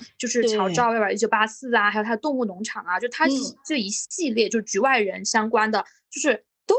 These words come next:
Speaker 1: 还挺好看的。虽然我也没有从中参悟到什么哲学，但是我就觉得又流畅，就是又很尖刻，但是又，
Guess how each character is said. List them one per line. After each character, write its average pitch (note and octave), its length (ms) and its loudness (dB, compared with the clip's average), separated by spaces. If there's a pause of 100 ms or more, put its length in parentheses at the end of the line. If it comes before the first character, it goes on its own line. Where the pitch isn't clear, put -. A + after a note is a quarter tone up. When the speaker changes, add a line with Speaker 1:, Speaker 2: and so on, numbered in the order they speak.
Speaker 1:
还 B3 140 -2
挺 - 260 -8
好 A3+ 280 0
看 A#3 200 -2
的。 G3+ 80 -2
虽 - 160 -2
然 A#3 100 2
我 C4+ 100 0
也 C4 120 2
没 G#3 120 -2
有 A#3+ 160 2
从 A3 360 -6
中 B3+ 240 -2 (220)
参 C#4 320 2
悟 C4+ 160 -4
到 A#3 240 2
什 - 160 -6
么 G3 260 -6 (200)
哲 A3 260 0
学， - 320 -4
但 - 80 -10
是 F#4+ 80 2
我 C4+ 100 -4
就 - 200 -2
觉 - 200 0
得 - 100 -4 (380)
又 G4 140 4
流 G#3+ 340 2
畅， D4+ 220 -2 (380)
就 C#4+ 100 -6
是 C4 220 2
又 D#4 160 2
很 G3 360 -2
尖 C4 340 0
刻， D4+ 200 2
但 C#4+ 100 0
是 D4 140 2
又， D4 240 0